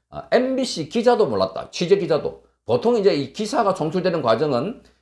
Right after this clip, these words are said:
아, 이 취재 기자가 기사를 쓰고 촬영 기자가 찍은 그림 가지고 동시에 송출을 하면은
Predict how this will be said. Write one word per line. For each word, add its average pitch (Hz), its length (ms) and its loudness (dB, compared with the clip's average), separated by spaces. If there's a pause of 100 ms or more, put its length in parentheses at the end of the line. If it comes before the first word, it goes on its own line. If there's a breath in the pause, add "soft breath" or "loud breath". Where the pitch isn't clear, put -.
아, 87 300 -6
이 78 100 -10
취재 208 460 4
기자가 202 760 0
기사를 202 420 -2
쓰고 196 580 2 (260 loud breath)
촬영 208 340 0
기자가 170 300 0
찍은 196 300 0
그림 196 260 2
가지고 165 480 0
동시에 147 360 4
송출을 160 340 -4
하면은 160 360 -2